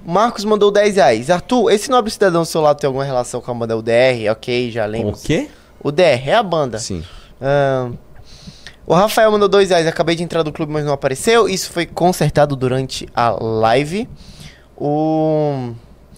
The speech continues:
Speaker 1: ah, o Hit mandou um pimba aqui pro Pedro, mas ele não tá aqui. "Sobre sua filha, como você faz pra educação dela? Você adota um modelo de ensino homeschooling?"
Speaker 2: Não.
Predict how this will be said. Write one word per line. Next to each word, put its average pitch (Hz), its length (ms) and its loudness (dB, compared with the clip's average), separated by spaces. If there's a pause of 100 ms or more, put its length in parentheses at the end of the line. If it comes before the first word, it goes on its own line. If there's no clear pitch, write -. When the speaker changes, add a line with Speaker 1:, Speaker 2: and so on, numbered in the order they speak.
(240)
Speaker 1:
ah, 147 180 2
o 135 80 2
Hit 175 300 -6
mandou 170 320 -2 (100)
um 165 120 -6
pimba 156 280 -2
aqui 147 140 -4
pro 139 120 -12
Pedro, 135 300 0
mas 143 180 0
ele 135 120 -4
não 139 80 -6
tá 147 100 -6
aqui. 131 200 -8
"Sobre 220 260 2
sua 185 220 2
filha, 196 460 0 (260)
como 208 180 -2
você 233 220 -2
faz 185 240 0
pra 175 200 2
educação 165 520 -4
dela? 117 220 0
Você 117 180 -6
adota 151 300 0
um 147 40 -6
modelo 131 300 -2
de 117 140 -10
ensino 120 300 -10
homeschooling?" 123 680 -6
Speaker 2:
Não. 107 360 2